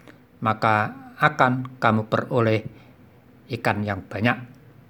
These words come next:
Dengan sikap percaya itu, lalu Petrus dan murid lainnya pun menebarkan jalannya dan mereka mendapatkan banyak ikan. Saudara-saudari yang terkasih,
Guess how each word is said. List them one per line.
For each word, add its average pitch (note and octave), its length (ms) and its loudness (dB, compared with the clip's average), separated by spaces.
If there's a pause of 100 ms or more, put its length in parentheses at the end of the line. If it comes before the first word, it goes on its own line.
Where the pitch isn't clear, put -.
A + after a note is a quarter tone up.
(1300)
Dengan C3+ 240 4
sikap F3 320 4
percaya F3+ 480 4
itu, G3 240 2 (720)
lalu A2+ 320 4
Petrus D3+ 480 2 (160)
dan B2+ 240 2
murid B2 320 0
lainnya A#2+ 480 4
pun E3 500 4 (460)
menebarkan A2 720 0
jalannya C#3 680 4 (460)
dan G2 320 -2
mereka B2+ 560 2 (320)
mendapatkan G#2 800 -2 (160)
banyak G2 320 -2 (320)
ikan. F2+ 480 -2 (1800)
Saudara-saudari A2+ 720 4
yang A2 160 0
terkasih, G#2+ 560 -2